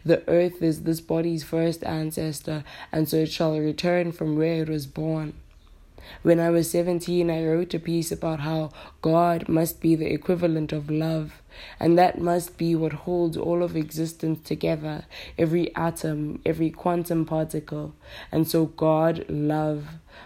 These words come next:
must be the reason this body grows,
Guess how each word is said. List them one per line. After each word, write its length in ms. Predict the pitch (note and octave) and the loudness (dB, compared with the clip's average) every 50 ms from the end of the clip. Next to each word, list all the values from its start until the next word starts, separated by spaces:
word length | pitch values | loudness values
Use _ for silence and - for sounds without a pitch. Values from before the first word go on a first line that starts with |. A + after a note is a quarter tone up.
| - - | -6 0
must 300 | - E3 E3+ E3 - - | 2 2 2 0 -2 -2
be 160 | D#3+ E3 E3 | 0 0 0
the 180 | D#3 D3+ D#3 D3+ | 0 0 0 0
reason 640 | D3+ D#3 D#3+ E3 E3 E3 D#3 D#3 D#3 D3+ D3+ D3 | 0 0 0 0 0 0 -2 -2 -2 -2 -2 0
this 160 | D3+ D#3 C#3+ | -2 -2 -4
body 420 | - - - D#3 D#3 D#3 D#3 D3+ D3 | -4 -4 -2 -2 -2 -2 -2 -4 -4
grows, 640 | - - D#3+ D#3 D#3 D#3 D3+ D#3 E3 - - - | -4 -2 0 0 0 0 -2 -6 -8 -10 -14 -18